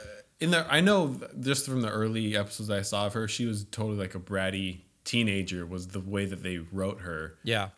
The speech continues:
Speaker 1: Um, I don't know if by the final season she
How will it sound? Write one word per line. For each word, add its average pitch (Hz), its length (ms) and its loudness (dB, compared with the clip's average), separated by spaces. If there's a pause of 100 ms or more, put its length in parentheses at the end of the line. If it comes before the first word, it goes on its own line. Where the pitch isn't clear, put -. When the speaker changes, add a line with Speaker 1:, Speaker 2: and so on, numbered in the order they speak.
Speaker 1:
Um, 90 440 -2
I 113 80 4
don't 123 180 4
know 113 280 6
if 104 180 -2
by 104 100 4
the 98 120 0
final 107 420 0
season 110 540 -2
she 92 380 -4